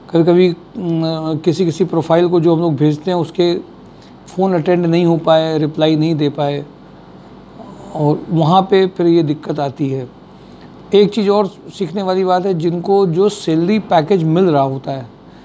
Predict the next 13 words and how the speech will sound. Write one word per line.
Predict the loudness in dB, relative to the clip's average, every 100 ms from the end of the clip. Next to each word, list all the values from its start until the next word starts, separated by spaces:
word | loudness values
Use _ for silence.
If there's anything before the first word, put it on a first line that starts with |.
| -20 -16
उसमें | -12 -2 -2
कम | 0 -2
से | 0
कम | 0 0
वो | 0
अपनी | 0
basic | 0 2 2 2 -2 -4 0
term | 0 0
को | 0
ठीक | -2 -2 -4
कर | -4
लें। | -4 -4 -6
जैसे | -8 -4 -6 -6